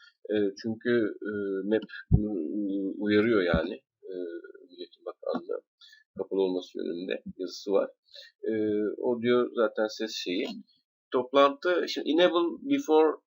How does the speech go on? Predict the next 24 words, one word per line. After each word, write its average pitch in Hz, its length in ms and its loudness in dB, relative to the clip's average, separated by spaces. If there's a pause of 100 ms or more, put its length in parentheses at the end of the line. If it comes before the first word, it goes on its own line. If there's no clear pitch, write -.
(280)
host. 123 360 2
İşte 139 280 2 (180)
host'tan 147 400 2
önce 120 240 4
yani 120 460 6
öğretmenden 135 640 6
önce, 92 320 -2 (640)
e, 110 60 2 (260)
katılımı 143 540 0
diyor 151 120 2
etkinleştir. 131 880 0 (560)
E, - 0 - (340)
sağla. 117 480 2 (520)
E, 107 40 -2 (260)
bu 147 260 0
ne 160 120 4
demek 101 260 2
işte? 165 360 -4 (300)
Mesela 131 240 0
on 147 120 4
üç 139 120 -6
otuzdaysa 131 600 2
dersim 87 420 0
benim. 90 240 -4